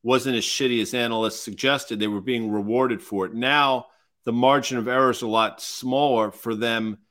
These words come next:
to have a shitty quarter and still have their stock go up. So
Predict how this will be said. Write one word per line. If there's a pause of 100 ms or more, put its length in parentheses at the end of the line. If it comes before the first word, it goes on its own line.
(200)
to
have
a
shitty
quarter
and
still
have
their
stock
go
up.
So